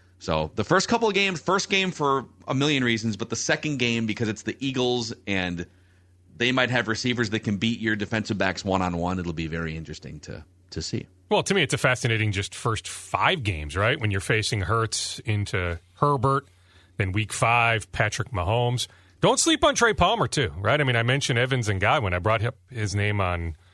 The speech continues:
Speaker 2: on Tuesday, but that wide receiver, the rookie wide receiver for Tampa,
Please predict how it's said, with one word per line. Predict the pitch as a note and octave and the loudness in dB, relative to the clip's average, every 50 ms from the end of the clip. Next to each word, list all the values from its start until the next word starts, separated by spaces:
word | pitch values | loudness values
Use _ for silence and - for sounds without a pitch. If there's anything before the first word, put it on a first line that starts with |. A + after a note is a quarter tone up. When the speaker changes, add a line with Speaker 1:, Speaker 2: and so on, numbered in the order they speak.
| _ _ _ | _ _ _
Speaker 2:
on | - F2 E2 D#2+ | -4 -4 -4 -2
Tuesday, | - C3+ C#3 B2 G2 F2+ E2 | -2 -2 -2 0 -2 -2 -2
but | D2 F#2 D#2 | -2 -2 0
that | A#2+ B2+ C#3 A#2 | 0 0 2 2
wide | A#2+ B2 B2+ A2+ | 2 2 2 2
receiver, | G2+ - - C#3 C#3 C#3 B2 | 0 -2 0 0 0 0 0
the | E2+ F2 F#2+ | 0 0 -2
rookie | A2+ - - A2+ | -2 -2 -2 -2
wide | G2 F#2+ G2+ G#2+ G2 | 0 0 0 0 0
receiver | F#2 - - B2 A2+ B2+ A2 | -2 -2 -2 0 0 0 0
for | C3 B2+ | 0 0
Tampa, | - C#3+ C3+ C#3 C3 - D3 D3+ C#3+ | 0 2 0 2 2 0 0 0 -2